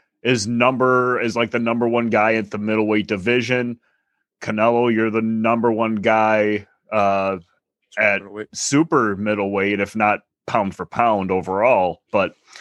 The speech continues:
Speaker 1: uh, I, I think it is a, a dream fight,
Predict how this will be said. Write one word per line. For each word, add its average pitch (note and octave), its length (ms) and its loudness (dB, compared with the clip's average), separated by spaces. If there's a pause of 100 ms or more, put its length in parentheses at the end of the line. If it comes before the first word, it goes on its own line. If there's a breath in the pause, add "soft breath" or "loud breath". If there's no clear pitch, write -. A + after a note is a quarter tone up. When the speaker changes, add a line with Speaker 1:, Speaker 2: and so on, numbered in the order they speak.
(600 loud breath)
Speaker 1:
uh, F2+ 420 -2 (120)
I, F#2+ 240 -4
I B2 40 2
think C3 220 -2
it B2 140 2
is D3+ 160 4
a, A2 140 2 (100)
a A2 100 2
dream A2 460 0
fight, A#2 460 2